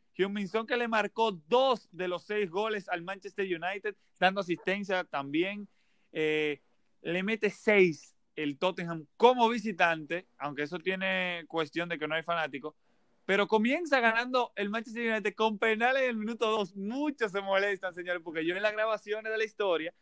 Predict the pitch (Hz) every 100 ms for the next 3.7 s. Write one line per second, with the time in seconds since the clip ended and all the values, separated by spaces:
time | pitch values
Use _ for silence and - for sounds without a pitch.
0 | _ 156 143 143 156 180 185 185 196 214
1 | 180 160 185 _ _ _ _ _ _ _
2 | - 190 202 196 226 196 190 269 - 233
3 | 247 233 269 262 226 208 226